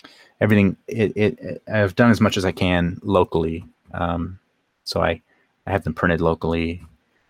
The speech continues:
Uh, the material comes from the U S A, actually, the print material, but I have them printed locally. Um, my circuit board assembler,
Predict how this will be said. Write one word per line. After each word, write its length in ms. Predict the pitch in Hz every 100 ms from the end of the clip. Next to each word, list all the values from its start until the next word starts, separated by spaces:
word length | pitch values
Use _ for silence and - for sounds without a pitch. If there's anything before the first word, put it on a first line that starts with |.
| _ -
Uh, 300 | 85 80 80
the 100 | 90
material 420 | 92 110 98 90
comes 220 | - 82
from 140 | 82
the 60 | 82
U 120 | 82
S 160 | 78 85
A, 200 | 80 80
actually, 280 | 82 - -
the 100 | -
print 200 | - -
material, 460 | - 82 80 87 -
but 160 | - 90 -
I 160 | 95 -
have 160 | 107 110
them 80 | 95
printed 200 | 107 92
locally. 480 | 87 - 87 87 - _ _ _ _ _
Um, 420 | 92 87 85 82 80
my 120 | 95
circuit 260 | 85 90 82
board 180 | 87 80
assembler, 720 | - 85 85 90 87 87